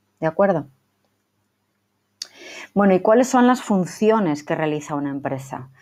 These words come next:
Como comentábamos ya anteriormente, la empresa es la que se encarga de producir y además de distribuir esos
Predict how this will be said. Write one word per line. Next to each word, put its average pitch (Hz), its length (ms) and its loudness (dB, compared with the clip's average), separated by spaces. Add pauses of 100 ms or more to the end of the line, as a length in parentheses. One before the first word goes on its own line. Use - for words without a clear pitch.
(400)
Como 135 600 -2
comentábamos 139 760 -4
ya 156 80 -2
anteriormente, 175 800 -2
la 135 380 -6
empresa 139 640 -8
es 165 320 -2
la 151 180 -2
que 147 100 -16
se - 160 -10
encarga 156 600 -4
de 170 220 0
producir 160 800 0 (360)
y 165 100 2
además 143 400 2
de 180 100 4
distribuir 160 880 0
esos 135 640 -6